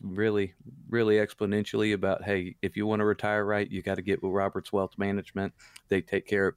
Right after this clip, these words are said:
every aspect of your retirement planning, and they c-, take a holistic approach. And I think the word's really getting out. I mean, our referrals are through the roof these days.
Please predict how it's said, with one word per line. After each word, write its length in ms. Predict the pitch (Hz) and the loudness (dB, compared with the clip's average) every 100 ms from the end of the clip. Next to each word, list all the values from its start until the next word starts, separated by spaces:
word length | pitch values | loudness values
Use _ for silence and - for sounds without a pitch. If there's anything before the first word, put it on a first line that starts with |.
| - | 0
every 280 | 101 101 | 2 2
aspect 480 | 98 98 - 95 - | 2 0 -2 -6 -4
of 80 | 92 | -6
your 120 | 95 | -4
retirement 380 | 92 95 95 90 | -4 -2 -2 -4
planning, 380 | - 95 95 90 | -4 -2 -2 -2
and 80 | 87 | -4
they 80 | |
c-, 60 | 85 - | -8 -10
take 160 | - 98 | -4 -2
a 60 | 87 | 0
holistic 540 | 101 95 95 - 95 | 2 2 0 0 -2
approach. 540 | 87 - 98 98 - - - _ - - - | -2 0 2 2 0 -16 -20 _ -20 -10 -4
And 60 | |
I 40 | 98 | -2
think 160 | 110 | 0
the 80 | 101 | 2
word's 380 | 98 107 107 - | 2 2 2 2
really 240 | 107 113 | 4 4
getting 300 | 104 107 - | 4 0 2
out. 180 | 98 101 | 0 0
I 40 | 98 | 0
mean, 160 | 98 | 0
our 120 | 101 | 0
referrals 600 | 101 98 - 98 95 95 92 | 2 0 0 0 2 0 -2
are 80 | 87 | -2
through 220 | 101 92 | 0 0
the 100 | 85 | 0
roof 240 | 98 107 - | 0 0 0
these 220 | 110 95 | -2 -2
days. 400 | - 98 98 101 | 2 2 2 0